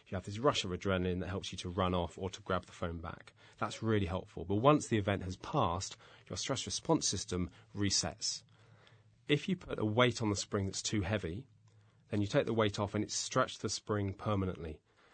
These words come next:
So people that experience trauma rather than stress, it's as if their stress response has been stretched permanently.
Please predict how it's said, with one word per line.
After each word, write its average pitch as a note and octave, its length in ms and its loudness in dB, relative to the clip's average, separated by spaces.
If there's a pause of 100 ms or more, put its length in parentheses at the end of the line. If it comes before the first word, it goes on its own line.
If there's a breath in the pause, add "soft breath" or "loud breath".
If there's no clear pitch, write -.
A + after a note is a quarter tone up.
(120 soft breath)
So - 160 -4
people C3+ 340 0
that G2+ 140 2
experience - 480 0
trauma G#2+ 600 4
rather F#2 280 -2
than F2 140 -4
stress, A2+ 580 0
it's - 180 -6
as G#2 80 -2
if A2 200 -2
their G2 300 2
stress - 380 -6
response G#2 440 -2
has G#2 100 -6
been F#2+ 220 -2
stretched - 420 -4
permanently. F2 580 -6